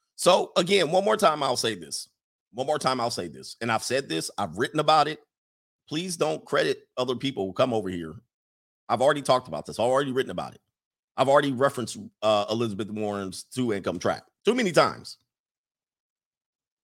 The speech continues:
The point of it all is you cannot choose this type of lifestyle and think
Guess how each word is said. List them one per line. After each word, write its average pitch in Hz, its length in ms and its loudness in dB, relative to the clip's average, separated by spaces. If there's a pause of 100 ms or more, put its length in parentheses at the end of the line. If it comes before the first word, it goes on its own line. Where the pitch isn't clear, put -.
(880)
The 156 160 8
point 196 500 6
of 156 160 8
it 156 120 2
all 110 340 4
is 131 260 0 (140)
you 127 320 -4
cannot 208 1000 4 (460)
choose 233 420 2
this 156 220 0
type - 220 4
of 170 100 4
lifestyle 113 680 2
and 147 180 2
think 196 380 0